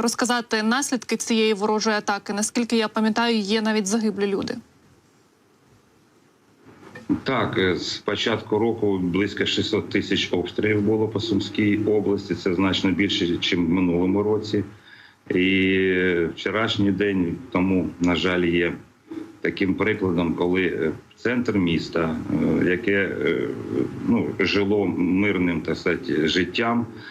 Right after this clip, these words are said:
Speaker 2: тому що там знаходились всі адміністративні, е,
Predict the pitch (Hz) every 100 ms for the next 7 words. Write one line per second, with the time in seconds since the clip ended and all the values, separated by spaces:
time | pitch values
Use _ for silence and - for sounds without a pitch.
0 | - _ 90 92 - 92 87 71 - -
1 | 98 92 92 90 92 87 85 - 101 85
2 | 82 90 87 98 87 82 78 - - -
3 | _ _ _ -